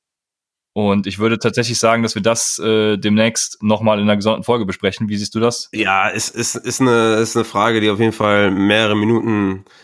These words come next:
Speaker 2: in, in Anspruch nehmen würde eigentlich. Ich habe jetzt einfach mal ganz kurz Buy Low Le'Veon Bell genommen, weil ich denke, dass der schon bouncebacken wird oder besser performen wird als, als letztes Jahr.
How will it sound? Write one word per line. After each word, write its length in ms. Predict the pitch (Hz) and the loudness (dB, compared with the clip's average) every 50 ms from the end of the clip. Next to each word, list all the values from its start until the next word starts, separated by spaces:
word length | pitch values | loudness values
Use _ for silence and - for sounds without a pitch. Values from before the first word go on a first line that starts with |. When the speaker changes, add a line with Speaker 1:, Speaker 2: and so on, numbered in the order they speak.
| _ | _
Speaker 2:
in, 220 | - - - 98 98 | -12 -4 -2 -2 -2
in 340 | 73 101 98 98 98 - - | 0 0 0 0 0 0 0
Anspruch 380 | 104 107 107 - 110 95 95 | -2 -2 -2 -2 -4 -2 0
nehmen 320 | 101 101 98 101 101 85 92 | 2 2 2 2 0 0 0
würde 260 | 104 113 110 101 87 | 0 2 2 2 2
eigentlich. 480 | 90 101 101 101 - 104 101 98 101 - - - - - | 2 0 0 0 -2 -2 -4 -4 -4 -10 -18 -20 -16 -10
Ich 140 | - 98 - | -6 -2 -2
habe 100 | 127 127 | 0 0
jetzt 140 | 135 - 123 | 0 0 0
einfach 180 | 131 123 135 | 0 0 2
mal 400 | 123 120 120 117 117 117 113 113 | 2 4 4 4 4 4 2 2
ganz 260 | 104 110 120 127 117 - | 2 2 0 0 0 -2
kurz 300 | - 123 123 120 - - | -2 0 0 0 -2 -2
Buy 220 | 95 110 110 110 | 0 0 2 2
Low 380 | 107 107 113 117 117 117 113 107 | 2 4 4 4 4 4 2 2
Le'Veon 340 | 110 113 110 113 113 107 107 | 0 0 2 2 2 2 2
Bell 220 | 110 113 123 127 | 2 2 2 2
genommen, 420 | 120 120 117 113 110 117 117 117 120 _ _ _ _ | 2 2 2 2 2 0 -2 -6 -12 _ _ _ _
weil 220 | - 92 92 98 101 | -8 -4 0 0 0
ich 100 | 95 - | 0 0
denke, 260 | - 107 107 - 104 | 0 -2 0 0 0
dass 120 | 101 95 | -2 0
der 400 | - - 98 92 95 95 92 92 | 0 2 2 2 4 2 2 0
schon 380 | - - 107 104 104 104 98 87 | 0 0 2 2 4 4 2 0
bouncebacken 580 | 90 95 104 107 - - 110 104 101 101 95 92 | 0 0 0 -2 -2 -2 -4 -2 -2 -4 -4 -2
wird 140 | 95 95 | -2 -2
oder 160 | 95 90 92 85 | 0 0 0 0
besser 360 | 107 104 101 - 104 101 95 | 0 -2 0 2 2 2 0
performen 540 | - - 104 92 - 113 107 110 107 101 92 | 0 -2 -4 -2 0 0 2 2 2 0 0
wird 160 | 101 101 95 | -2 0 0
als, 340 | 95 92 95 92 - - - | 0 0 0 -2 -4 -4 -4
als 240 | - 98 92 - | -4 -4 -4 -4
letztes 300 | - 101 101 - 104 - | -6 -6 -4 -6 -8 -6
Jahr. 260 | - 98 95 98 98 | -2 -2 0 -2 -2